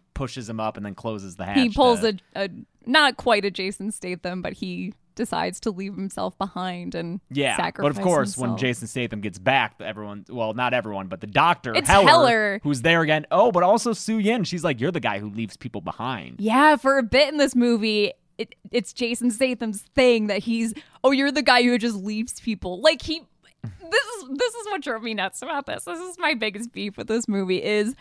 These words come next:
Speaker 2: if we're making this Jason Statham's thing that he leaves people behind and, like, what, is he just the world's most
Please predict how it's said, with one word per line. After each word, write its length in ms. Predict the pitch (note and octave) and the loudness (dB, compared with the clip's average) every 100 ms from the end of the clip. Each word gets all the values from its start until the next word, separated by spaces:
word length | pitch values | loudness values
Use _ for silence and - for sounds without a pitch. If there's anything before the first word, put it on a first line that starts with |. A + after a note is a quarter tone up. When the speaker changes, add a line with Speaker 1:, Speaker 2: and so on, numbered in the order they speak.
| - - _ _ | -20 -20 _ _
Speaker 2:
if 100 | D4 | 2
we're 240 | F#4+ G#4+ | 4 4
making 300 | G#4 A#4+ C#5 C5 | 4 2 0 0
this 160 | A#4 - | 0 2
Jason 420 | A#3 G#3+ A3+ A3 | 0 0 -2 -8
Statham's 580 | - F#3+ F#3+ F#3+ F#3 - _ | -8 -10 -8 -8 -10 -14 _
thing 380 | F3+ F3+ G3+ G#3+ - | -2 -2 -4 -6 -2
that 160 | G#3 | -2
he 540 | G#3 - B3 A#3 A3+ A#3 - _ _ _ _ _ _ _ | -2 0 2 4 4 2 -2 _ _ _ _ _ _ _
leaves 560 | A3 A3 C#4 E4 E4 - | -8 -2 0 0 -2 -8
people 380 | - C#4+ B3+ A#3+ | -6 -6 -2 -2
behind 960 | A3 A3 G3+ G3+ G3+ G3+ F#3+ F#3+ F3 - - _ | 0 -2 -2 -2 0 0 -2 -4 -6 -10 -18 _
and, 200 | B3 G#3+ - _ _ | -2 -2 -10 _ _
like, 180 | F#4+ E4 | -4 -4
what, 240 | C#4+ E4+ B3 | 2 4 4
is 180 | A3+ A3 | 4 2
he 120 | C4 | 0
just 220 | C4 A#3+ | 0 2
the 100 | C4 | 0
world's 460 | G3+ G3+ G3 G#3 G#3+ | 2 2 4 2 -2
most 540 | G3 G#3+ G#3 - | -2 -4 -8 -14